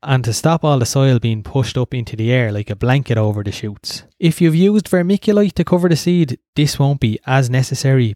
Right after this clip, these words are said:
because it'll be easier for the shoots to come through the vermiculite, but still water from the top at this point to help them. You're gonna keep watering from the top like this every couple of days to help the shoots come out, usually until around day twelve. And with cilantro, some shoots will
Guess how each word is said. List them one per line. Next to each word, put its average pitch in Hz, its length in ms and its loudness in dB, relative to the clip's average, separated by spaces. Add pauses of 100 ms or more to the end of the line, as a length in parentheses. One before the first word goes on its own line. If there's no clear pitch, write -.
(180)
because 139 380 0
it'll 143 160 2
be 147 240 0
easier 175 320 2
for 143 120 -2
the 127 100 2
shoots - 360 -2
to 107 260 -2
come 127 300 -6
through 160 300 2
the 139 60 0
vermiculite, 110 840 -6
but 120 120 -2
still 208 220 2
water 180 240 4
from 151 160 0
the 135 80 -2
top 143 240 -2
at 120 60 -2
this 123 160 -2
point 123 260 -4
to 104 80 -4
help 117 240 -2
them. - 220 -10 (120)
You're 143 160 2
gonna 220 200 2
keep 220 240 0
watering 160 420 2
from 139 200 0
the 113 80 0
top - 280 -2
like 120 240 0
this 131 320 0
every 123 260 0
couple 139 320 -2
of 110 120 0
days 127 340 2
to 107 180 -8
help 127 300 -4
the 120 80 -4
shoots 135 380 -2
come - 180 -6
out, 120 300 0
usually 156 420 2
until 135 320 2
around 120 300 2
day 123 180 2
twelve. 127 600 0 (180)
And 135 200 2
with 131 120 -2
cilantro, 156 720 0 (140)
some 190 280 -2
shoots 170 440 -2
will 127 340 2